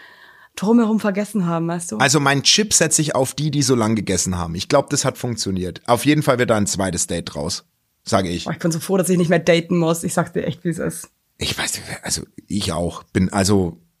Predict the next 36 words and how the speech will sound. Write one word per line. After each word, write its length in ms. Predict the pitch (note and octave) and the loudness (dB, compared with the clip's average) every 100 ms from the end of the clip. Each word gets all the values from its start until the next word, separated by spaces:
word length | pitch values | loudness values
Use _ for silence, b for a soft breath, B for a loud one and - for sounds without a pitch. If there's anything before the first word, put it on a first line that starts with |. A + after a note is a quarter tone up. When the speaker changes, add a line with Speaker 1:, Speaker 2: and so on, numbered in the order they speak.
| _ _ - | _ _ -6
Speaker 2:
kann 160 | A#2+ G2 | -2 0
jetzt 140 | F#2+ | 0
gar 120 | G#2+ | -2
nicht 160 | F#2+ F#2+ | -2 0
sagen, 320 | G#2 G2+ G2+ | 2 2 0
das 100 | F#2+ | -2
ist 160 | F#2+ - | -4 -2
so 220 | A2 A#2+ | 2 2
lange 240 | A#2 A#2 | 2 0
her 240 | G#2+ G#2 A2+ | 0 0 0
Speaker 1:
Ich 120 | - | 2
wa-, 80 | A3 | 0
Speaker 2:
schon. 80 | G#3 | 2
Speaker 1:
weiß 180 | A3 A#3 | 2 4
nicht 100 | A#3+ | 2
warum, 360 | A3+ G#3 A3+ | 2 4 2
ich 140 | A#3 G#3+ | 2 0
find 220 | A3+ F#3+ | 0 2
Daten 480 | G3 G#3+ A3 A3 G3+ | 2 2 0 0 0
so 600 | G#3+ A3 A#3 A#3 A3+ A3 - | 0 0 2 2 0 -4 -4
beschissen. 760 | G#3+ - A3 - F3+ F3 F#3+ - | -2 0 -2 -2 -4 -2 -4 -6
Ich 120 | F#3+ | -2
mein, 140 | G3+ - | -2 2
irgendwie 160 | C4 B3 | 2 2
ist 60 | |
es 80 | F#3+ | -2
auch 100 | F3+ | -4
fun 480 | - G#3 A3 B3 A#3+ | 0 2 4 4 2
und 140 | G#3 | 0
es 60 | F#3 | -4
ist 100 | G3 | -6
auch 100 | - | -2
lustig 500 | G3 A3 - G#3 G3+ | -2 -2 -2 0 0
und 120 | F3 | -2
spannend, 460 | - F#3+ G#3 G3+ G3 B B B B B | 2 2 2 -2 -6 B B B B B
aber 640 | - F#3 F3+ F3+ F3+ - | 0 4 4 4 4 -2